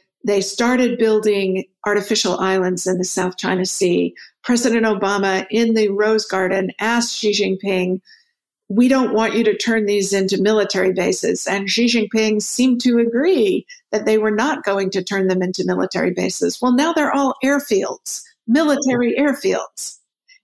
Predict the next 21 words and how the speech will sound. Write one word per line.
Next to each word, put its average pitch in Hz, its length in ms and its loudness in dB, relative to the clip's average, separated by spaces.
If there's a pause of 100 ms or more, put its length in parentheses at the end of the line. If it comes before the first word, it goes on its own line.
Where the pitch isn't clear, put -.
And 233 180 4
we 294 120 4
haven't 277 300 2
done 262 200 2
anything 214 420 0
about - 340 -6
it. - 420 -4
<laughs> - 40 -20 (320)
And 214 280 2
so 214 460 0 (400)
I 214 100 0
think 240 580 0 (220)
so - 280 -2
far, 233 720 0
the 208 100 0
Chinese 196 520 -4
government, 185 520 0
while 208 300 -2
being 233 400 2
strategically 233 1080 0
aggressive, 202 720 -2